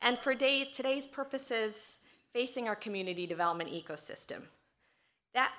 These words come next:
future depends on our willingness to acknowledge the failures and the shortcomings of our work. Let's say the quiet part out loud. Many of you are questioning if the current community development system works. It doesn't.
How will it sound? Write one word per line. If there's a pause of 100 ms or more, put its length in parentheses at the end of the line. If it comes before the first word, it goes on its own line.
future
depends
on
our
willingness
to
acknowledge
the
failures (100)
and
the
shortcomings
of
our
work. (840)
Let's
say
the
quiet
part (180)
out
loud. (540)
Many
of
you
are
questioning (300)
if
the
current
community
development
system
works. (1000)
It
doesn't.